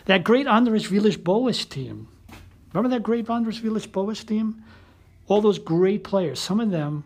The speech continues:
were third-party system players. And Sporting, of course, had some third-party system players. And, of course, we all know about the controversy with Bruno Di Carvalho and Marcos Rojo and all that. Um, but when we had those players under the third-party system,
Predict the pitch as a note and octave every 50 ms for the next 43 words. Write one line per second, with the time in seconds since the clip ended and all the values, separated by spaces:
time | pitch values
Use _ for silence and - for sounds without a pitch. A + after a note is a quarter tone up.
0 | - - D#3+ C#3+ - - E3+ D#3 D#3 D#3+ - E3+ E3 D#3+ D#3 D#3 - - - -
1 | E3 D#3 D3+ E3 F3+ G3 A3+ F3+ A#2 - - - - _ _ - - - - -
2 | _ _ _ - E3+ D#3 - - - A3 A3+ A3+ G#3+ F3+ D#3+ - - D#3+ C#3+ C#3
3 | - D3 C#3+ C#3 - - - C#3+ C3+ D3 - - - D3+ C#3+ C#3+ - D3 C#3+ C3+
4 | C3+ - - D3+ - - - C#3 A#2+ - D3 C#3+ D3 D3+ C#3 D#3 C#3 C3 - -
5 | C#3+ - - D3 D3 C#3+ D3 C#3+ C#3+ D3+ D3 C#3+ C#3+ C3+ D3 C#3 C3+ C3 - -
6 | - - - - - - - - - - - E3+ E3+ E3+ E3 C#3+ D3+ D3+ C#3 -
7 | - D3+ C#3 B2+ B2+ D3 D3 D3+ C#3 C#3 C#3 - D3+ C#3 B2 C#3 C#3+ C#3+ D3 D3+
8 | D3 C#3+ C#3 B2 C3 C3+ C3+ D3 C#3+ C#3+ C#3+ C#3 - - - D#3+ D#3+ D#3+ D3+ D#3
9 | D#3+ D#3 D#3 D3 C3 C3+ C3 C3+ C3+ C3 D3+ D3+ D3 C#3+ D3 D3 - - - -
10 | - - - - - - - D3+ D#3 D#3 D#3 D3+ C#3+ C#3 - - - - - -
11 | _ _ - - - _ - - - - - - F#3 A3+ B3 C4 C#4 D#4 D4 B3+
12 | C4+ D4 C#4+ C#4 C4+ - - - B3 C#4+ E4 C4+ F#3+ E3+ F3 E3+ - - - -
13 | - A3 B3 C4 A#3+ A3+ A3 - A3+ A3+ G#3+ G#3+ - G#3+ G#3+ G#3+ F3+ - - B3+
14 | A#3+ - - - E3 D#3 D3 D3 D#3 D#3 -